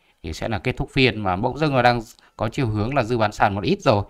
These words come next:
Mình sẵn sàng mình bán ra sàn để cho nó dễ khớp, để mình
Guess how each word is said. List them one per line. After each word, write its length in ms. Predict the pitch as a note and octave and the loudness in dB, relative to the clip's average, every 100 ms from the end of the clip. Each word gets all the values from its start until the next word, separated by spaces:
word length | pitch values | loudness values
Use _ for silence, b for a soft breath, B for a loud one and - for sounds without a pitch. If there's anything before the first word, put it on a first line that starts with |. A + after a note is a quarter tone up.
| b b b - | b b b -10
Mình 140 | F#2 | -6
sẵn 140 | - - | -4 2
sàng 260 | B2 G2+ | 4 4
mình 160 | F#2+ F#2+ | 0 -4
bán 200 | F2 F#2+ | -4 -2
ra 100 | G#2 | -4
sàn 440 | - A#2 F2+ F2+ | 2 2 2 -4
để 180 | F2+ E2 | -10 -10
cho 120 | E2 F#2 | -6 -6
nó 100 | F2+ | -4
dễ 160 | G#2+ | -6
khớp, 240 | - F3 F3+ _ | -2 -2 -2 _
để 160 | - D#2+ | -12 -10
mình 260 | F#2 E2+ | -8 -8